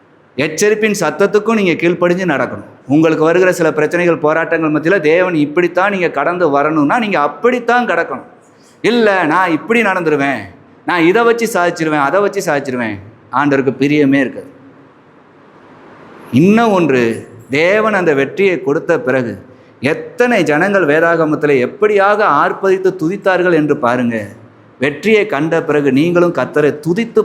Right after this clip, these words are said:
பழகுங்க. வெற்றியை கண்ட உடனே, "இது என்னால வந்தது, என் உபவாசத்தினால், என் ஜெபத்தினால், என் அழுகையினால், என்னுடைய வேதனையினால் வந்தது" என்கிற அந்த, அந்த தேவையில்லாத ஒரு காரியத்தை மனசுக்குள்ள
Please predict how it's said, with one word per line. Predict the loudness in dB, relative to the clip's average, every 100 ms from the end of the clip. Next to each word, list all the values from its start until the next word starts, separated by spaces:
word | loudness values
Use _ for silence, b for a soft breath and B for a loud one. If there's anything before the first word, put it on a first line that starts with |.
| 0
பழகுங்க. | -2 -2 -4 -10 -18 -20 -20 B B
வெற்றியை | -2 -2 0 2 2
கண்ட | 0 -2 0 2
உடனே, | 2 2 0
"இது | 2
என்னால | 0 0 2 2 2
வந்தது, | 2 2 0 0 -2 -6 B -4
என் | -2
உபவாசத்தினால், | 0 2 2 0 -2 -2 -2 0
என் | 0
ஜெபத்தினால், | 0 -2 -2 -4 -2 0
என் | 2 2
அழுகையினால், | 2 2 2 0 0 0 -2 B B
என்னுடைய | -4 0 0 2
வேதனையினால் | 0 0 0 0 0
வந்தது" | 0 0 0
என்கிற | 0 0 0
அந்த, | -2 -2 0 -2 -4 -10 -16 -20 -20 -20 -20 -16
அந்த | -10 -8
தேவையில்லாத | -2 0 2 2 2 2 2 2 2
ஒரு | 0 0
காரியத்தை | -2 -2 -2 -2
மனசுக்குள்ள | -2 -4 -4